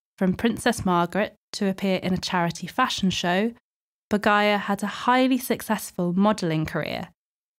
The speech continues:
becoming the first black woman to appear on the cover of Harper's Bazaar. She eventually returned to Uganda and pursued a career in politics, eventually taking up a post as Uganda's ambassador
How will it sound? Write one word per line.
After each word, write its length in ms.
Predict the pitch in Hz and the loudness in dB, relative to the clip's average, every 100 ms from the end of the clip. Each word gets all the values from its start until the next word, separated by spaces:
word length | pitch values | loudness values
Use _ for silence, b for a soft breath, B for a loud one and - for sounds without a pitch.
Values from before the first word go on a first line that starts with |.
| _ | _
becoming 460 | 190 - 196 196 190 | -2 2 4 4 4
the 60 | |
first 520 | 185 - 269 311 - | 0 2 2 2 0
black 380 | - 208 - - | -2 -2 -2 -4
woman 400 | 202 165 165 214 | -2 -2 -2 -2
to 180 | - 208 | 0 0
appear 520 | 196 196 190 175 190 - | 0 0 -2 -2 -4 -2
on 160 | 196 185 | 2 2
the 60 | |
cover 420 | 185 170 156 156 - | 2 -2 0 -2 -2
of 120 | - | -4
Harper's 520 | - 160 - 165 160 | 0 0 0 -4 -4
Bazaar. 540 | 185 175 165 - 180 - _ _ _ _ _ _ _ _ _ _ _ _ - | -4 0 0 0 -6 -14 _ _ _ _ _ _ _ _ _ _ _ _ -8
She 340 | - 247 247 | 0 2 2
eventually 540 | 226 254 311 - 285 254 | 2 0 0 0 2 4
returned 720 | 233 208 180 180 233 262 - | 2 2 2 4 2 0 -4
to 120 | - | 0
Uganda 720 | 190 185 170 165 170 175 208 - 185 | 2 2 2 2 2 0 0 -2 0
and 180 | 190 | 0
pursued 500 | - 214 - 170 170 | 0 -4 -2 -2 -2
a 80 | - | -4
career 440 | 185 202 185 170 - | -4 0 2 2 0
in 200 | 196 196 | 0 0
politics, 720 | 254 233 - 170 - - - - _ _ _ _ - | 2 0 0 -8 -8 -16 -18 -20 _ _ _ _ -4
eventually 560 | 190 226 233 - 240 233 | 2 2 0 -2 0 2
taking 420 | 233 233 233 233 | 2 2 2 2
up 140 | 220 | 2
a 40 | 233 | -4
post 460 | - 185 196 - - | -2 0 -2 -6 -6
as 120 | - | -2
Uganda's 520 | 202 202 190 190 196 | 0 2 2 2 2
ambassador 720 | 196 190 180 - 185 160 170 | 2 2 -2 -4 -8 -6 -8